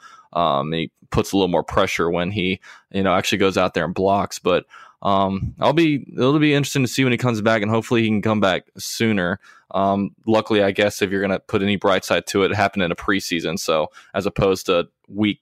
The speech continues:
seventeen of the regular season, like we had, uh, Sindaric Marks have that one year, and he never came back,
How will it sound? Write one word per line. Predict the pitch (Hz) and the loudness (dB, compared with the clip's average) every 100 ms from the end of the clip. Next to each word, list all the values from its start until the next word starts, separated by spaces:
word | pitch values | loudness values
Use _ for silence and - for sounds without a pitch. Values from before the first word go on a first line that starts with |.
| _ | _
seventeen | - - - 110 104 - 110 104 | -12 -4 0 0 0 -2 0 2
of | |
the | 98 | 2
regular | 101 104 98 | 2 2 0
season, | 98 - 117 101 | -2 -2 -2 0
like | 98 98 | -2 -2
we | 104 | 0
had, | 104 101 98 - - - | 2 2 0 -12 -20 -4
uh, | 101 | -2
Sindaric | 101 - 113 107 101 92 | 0 0 2 2 2 2
Marks | 107 107 - | 2 2 2
have | 101 | 0
that | 98 95 | 2 0
one | 101 104 | 0 0
year, | 101 | 0
and | 98 | 0
he | 110 | 0
never | 107 95 | 2 0
came | 95 104 95 | 0 -2 0
back, | 95 92 - | 2 0 -2